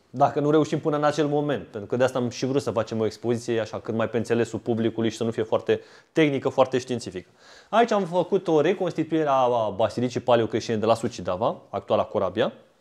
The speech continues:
din județul Olt, care a fost cea mai importantă așezare romano-bizantină de aici, din Oltenia, de după retragerea romanilor, după două sute șaptezeci și cinci. Practic, romanii și-au lăsat câteva capete de pod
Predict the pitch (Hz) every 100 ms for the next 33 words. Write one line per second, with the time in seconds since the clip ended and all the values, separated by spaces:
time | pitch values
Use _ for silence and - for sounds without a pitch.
0 | - - - - 113 104 98 92 - 131
1 | 135 - 143 135 156 160 156 139 131 143
2 | 123 98 101 - 104 110 104 107 117 107
3 | 101 113 107 107 101 101 107 101 113 120
4 | 107 117 135 143 131 139 123 123 120 117
5 | 110 90 92 104 104 101 107 107 - 104
6 | 95 - - 90 101 95 107 104 107 104
7 | 104 113 117 110 107 - 104 104 104 95
8 | 95 101